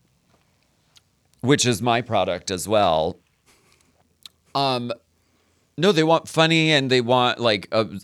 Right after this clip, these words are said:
observational sort of. So, I mean, uh, Ross and Carson have such a,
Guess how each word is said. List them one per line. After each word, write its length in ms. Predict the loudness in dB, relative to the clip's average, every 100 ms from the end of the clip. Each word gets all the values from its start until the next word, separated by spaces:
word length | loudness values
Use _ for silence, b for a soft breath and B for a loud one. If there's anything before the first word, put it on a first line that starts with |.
| 0
observational 1040 | 0 0 -4 -2 -2 -2 -6 -6 -6 -8
sort 280 | -6 -4 -4
of. 140 | -6 B B B
So, 340 | -2 2 2 0
I 120 | 0
mean, 240 | -2 -6 -10 _
uh, 140 | -10 -10 _ _
Ross 400 | 0 2 2 -4
and 160 | -8
Carson 580 | -6 -2 -2 -2 -4 -4 -6
have 200 | -6 -4
such 380 | -4 -6 -6 -6
a, 200 | -6